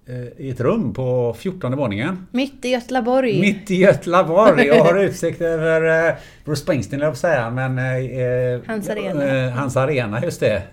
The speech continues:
Speaker 1: Eh, som han rockade sönder en gång, eh, Nya Ullevi. Eh, och vi sitter hos, på ett företag som heter Move Up, som har, eh, gett oss den här möjligheten att sitta här. Tycker
Speaker 2: Mm.
Speaker 1: jag är fantastiskt.
Speaker 2: Ja,
Speaker 1: Ja,
Speaker 2: det är fint
Speaker 1: härligt.
Speaker 2: med utsikt.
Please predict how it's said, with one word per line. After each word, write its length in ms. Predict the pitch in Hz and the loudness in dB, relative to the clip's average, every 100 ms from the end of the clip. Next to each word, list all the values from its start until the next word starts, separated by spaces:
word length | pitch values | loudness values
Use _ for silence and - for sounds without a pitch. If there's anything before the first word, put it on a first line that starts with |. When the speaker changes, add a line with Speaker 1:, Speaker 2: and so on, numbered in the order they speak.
| 120 | -10
Speaker 1:
Eh, 180 | 120 | -10
som 180 | 120 123 | -8 -8
han 120 | 123 | -6
rockade 360 | 123 123 120 117 | -4 -4 -2 -2
sönder 360 | 143 117 98 104 | -2 -4 -4 -8
en 200 | 107 107 | -8 -8
gång, 320 | 98 95 98 | -8 -10 -10
eh, 240 | 101 104 | -10 -8
Nya 220 | 110 110 | -8 -6
Ullevi. 280 | 117 101 101 120 - - - - - | -6 -6 -8 -10 -18 -20 -20 -14 -2
Eh, 340 | 127 123 135 | 2 4 2
och 100 | 139 | -2
vi 40 | |
sitter 220 | 127 151 120 | -4 -4 -6
hos, 160 | 110 - | -10 -12
på 120 | - | -8
ett 80 | 117 | -4
företag 340 | 147 117 98 | -2 -2 -4
som 140 | - 104 | -8 -12
heter 300 | 95 107 104 | -10 -12 -10
Move 460 | 110 107 131 123 131 | -8 -6 -6 -8 -10
Up, 360 | 151 - - - | -12 -12 -18 -20
som 240 | - 120 | -12 -10
har, 260 | 104 110 101 | -8 -6 -6
eh, 680 | 104 - 107 101 101 104 104 | -8 -12 -12 -10 -10 -12 -10
gett 220 | 104 101 | -10 -10
oss 120 | 95 | -10
den 80 | 110 | -8
här 60 | 104 | -8
möjligheten 300 | 104 85 92 | -8 -10 -14
att 40 | |
sitta 180 | 92 98 | -12 -10
här. 140 | 95 - - | -10 -14 -18
Tycker 120 | 127 | -8
Speaker 2:
Mm. 60 | - | -6
Speaker 1:
jag 20 | |
är 60 | 123 | -6
fantastiskt. 460 | 110 101 - 151 - | -8 -10 -12 -16 -10
Speaker 2:
Ja, 180 | - 370 349 | -8 -8 -6
Speaker 1:
Ja, 200 | - 294 277 | -4 -4 -6
Speaker 2:
det 60 | |
är 40 | 277 | -12
fint 140 | - - | -8 -6
Speaker 1:
härligt. 160 | - | -6
Speaker 2:
med 140 | 302 277 | -8 -10
utsikt. 360 | - 240 - | -10 -16 -18